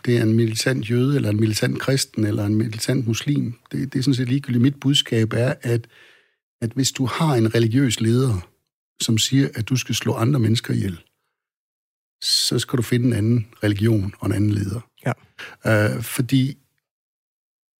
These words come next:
Speaker 1: min religion, øh, jamen, jeg er jo kristen, jeg er medlem af Folkekirken, jeg har en søn, der læser teologi, og så videre. Jeg kommer der også en gang imellem, jeg er også, øh,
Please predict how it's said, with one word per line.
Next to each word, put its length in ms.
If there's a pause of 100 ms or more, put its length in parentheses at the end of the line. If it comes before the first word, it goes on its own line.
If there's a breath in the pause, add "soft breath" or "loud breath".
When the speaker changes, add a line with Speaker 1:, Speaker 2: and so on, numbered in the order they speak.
Speaker 1:
min 240
religion, 400 (960 loud breath)
øh, 420
jamen, 160
jeg 300
er 40 (500)
jo 80
kristen, 460
jeg 60
er 60
medlem 300
af 80
Folkekirken, 680
jeg 100
har 160
en 360 (100)
søn, 300
der 80
læser 280
teologi, 680
og 100
så 100
videre. 140
Jeg 80
kommer 260
der 80
også 160
en 40
gang 180
imellem, 300
jeg 180
er 80
også, 300
øh, 80